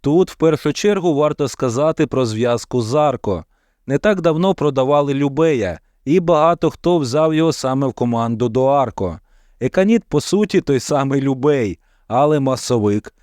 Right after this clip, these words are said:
і більш універсальний за рахунок своїх зарядів. В принципі, і з Любеєм його можна заграти, контратака однакова, тому те, що вона буде перебиватись, не суттєво.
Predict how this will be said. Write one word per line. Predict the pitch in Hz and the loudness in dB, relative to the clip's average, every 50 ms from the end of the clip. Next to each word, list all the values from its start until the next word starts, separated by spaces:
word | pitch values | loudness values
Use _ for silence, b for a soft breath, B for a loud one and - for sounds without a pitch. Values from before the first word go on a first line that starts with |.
| _ _ - | _ _ -2
і | 151 165 | -2 0
більш | 180 214 214 - - | 2 0 0 0 0
універсальний | 175 165 156 160 156 - - 214 214 208 202 202 185 | 0 0 0 0 0 0 0 0 2 2 2 2 2
за | 151 135 143 | 0 0 -2
рахунок | 135 120 - - 147 170 175 160 - | -4 -4 -2 -2 0 0 0 -2 -2
своїх | - 131 127 120 117 110 | -2 -2 -2 0 -2 -2
зарядів. | 104 139 147 170 160 143 117 101 92 82 78 - _ _ _ _ _ _ | -2 0 0 2 2 2 0 -2 -6 -8 -8 -12 _ _ _ _ _ _
В | _ _ | _ _
принципі, | _ - 151 180 208 220 202 - - 196 - - 190 175 160 | _ -2 0 2 4 2 2 2 0 0 0 2 2 2 2
і | 147 | 2
з | 131 113 117 | 0 0 -2
Любеєм | 127 131 120 104 135 143 156 165 170 165 156 | -2 -2 0 0 0 2 2 2 2 0 0
його | 151 139 127 131 123 | 0 0 0 0 0
можна | 127 127 127 117 110 135 131 | 0 0 0 0 -2 -2 -2
заграти, | 117 131 135 127 147 160 160 160 139 - - 110 | 0 0 -2 -2 0 0 0 0 0 -2 -4 -4
контратака | - - 123 117 170 190 185 - 208 - - 160 | -2 -2 -2 -2 -2 -2 0 0 0 0 0 0
однакова, | 147 143 151 165 165 151 123 - - 107 98 92 90 | 0 0 0 0 0 0 -2 -2 -2 -2 -2 -2 -2
тому | - - 139 151 180 180 | -2 -2 -2 0 0 0
те, | - - 175 | 0 0 0
що | 156 - - 156 | 0 0 -2 -2
вона | 147 147 143 | 0 -2 -2
буде | 139 139 139 139 127 | -2 -2 -2 -2 -2
перебиватись, | - 127 135 147 151 160 180 208 220 202 - 170 151 - | -2 -2 -2 -2 0 0 2 2 2 2 0 -2 -2 -2
не | 135 135 143 135 | -2 -2 -2 -2
суттєво. | - - 147 - _ - - 139 135 113 101 92 78 | -2 -4 -6 -6 _ -2 0 2 2 2 0 -2 -4